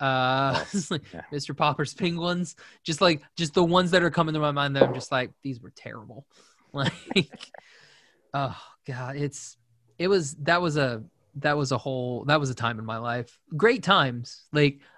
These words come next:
Speaker 1: I miss working at a movie theater. That was probably the best job that I've ever had.
Speaker 2: Mm-hmm.
Speaker 1: Um, so I, I would assume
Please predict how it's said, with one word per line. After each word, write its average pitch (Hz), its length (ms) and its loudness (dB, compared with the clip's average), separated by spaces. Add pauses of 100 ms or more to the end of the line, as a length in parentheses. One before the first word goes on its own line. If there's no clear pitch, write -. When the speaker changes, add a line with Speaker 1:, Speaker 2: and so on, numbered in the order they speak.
(120)
Speaker 1:
I 196 140 8
miss 175 320 4
working 135 340 0
at 117 80 -2
a 113 40 -4
movie 113 240 -8
theater. 110 180 -6
That 131 100 -2
was 139 120 -4
probably 151 220 6
the 135 100 0
best 131 360 -6
job 123 260 -2
that 117 120 -4
I've 113 140 -6
ever 107 160 -10
had. 110 280 -8 (520)
Speaker 2:
Mm-hmm. 123 100 0
Speaker 1:
Um, 117 540 -2 (580)
so 180 240 4
I, 170 120 8
I 160 180 6
would 175 140 0
assume 156 520 -2